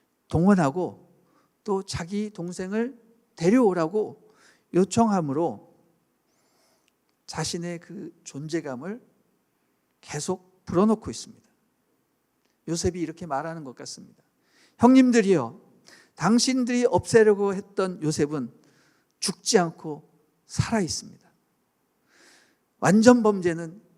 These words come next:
이 세상에 존재하지 않습니다. 하나님께서 나를 살리셨고 그 사람이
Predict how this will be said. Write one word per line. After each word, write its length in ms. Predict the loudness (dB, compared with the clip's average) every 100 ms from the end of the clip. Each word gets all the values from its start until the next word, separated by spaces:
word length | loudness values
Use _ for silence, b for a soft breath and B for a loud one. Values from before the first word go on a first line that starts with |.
| _
이 40 | -10
세상에 360 | -8 -6 -8
존재하지 520 | -12 -16 -10 -10 -10 -16
않습니다. 540 | -12 -10 -10 -14 _ _ _ _ _ _ _ _ _ _ _ _ _ _ _ _ _ _ _
하나님께서 840 | 4 8 8 6 2 2 -2 -8 -16 _ _ _
나를 340 | -6 -4 -4
살리셨고 800 | -4 -2 -2 -2 -6 -8 -8 -10 _ b b b b
그 200 | _ -10
사람이 520 | -6 -4 -4 -6 -10